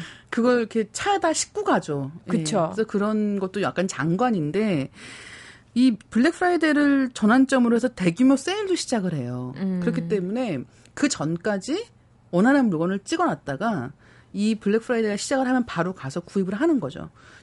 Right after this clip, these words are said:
Speaker 1: 그러니까 굉장히 이 블랙 프라이데이 기간 요 소비가 미국의 한 해 매출을 가늠할 수 있을 정도로 굉장히 대규모입니다.
Speaker 2: 근데요, 이게 참 이상합니다. 우리나라도 지금 난리잖아요. 블랙
Speaker 1: 그렇죠.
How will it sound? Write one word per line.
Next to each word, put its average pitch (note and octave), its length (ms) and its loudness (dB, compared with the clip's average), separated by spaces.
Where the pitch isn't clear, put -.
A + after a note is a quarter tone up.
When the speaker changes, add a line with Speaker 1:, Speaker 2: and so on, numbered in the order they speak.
Speaker 1:
그러니까 A3+ 420 2
굉장히 G3 540 0
이 E3 160 -2
블랙 F#3 260 0
프라이데이 G3 760 0
기간 G#3+ 580 2
요 F3 120 2
소비가 D#4+ 580 0
미국의 F#3 360 -2
한 E4+ 220 0
해 D4+ 80 4
매출을 E3+ 760 -2
가늠할 F3+ 340 0
수 F#3 100 -6
있을 E3+ 160 -8
정도로 D#3 500 -8
굉장히 E3+ 260 -6
대규모입니다. E3 600 -8
Speaker 2:
근데요, D4+ 680 2
이게 G#3+ 200 0
참 C4+ 180 -2
이상합니다. B3 560 0
우리나라도 D#4+ 560 0
지금 A3 240 -2
난리잖아요. F3 720 0
블랙 G3+ 180 0
Speaker 1:
그렇죠. - 60 -8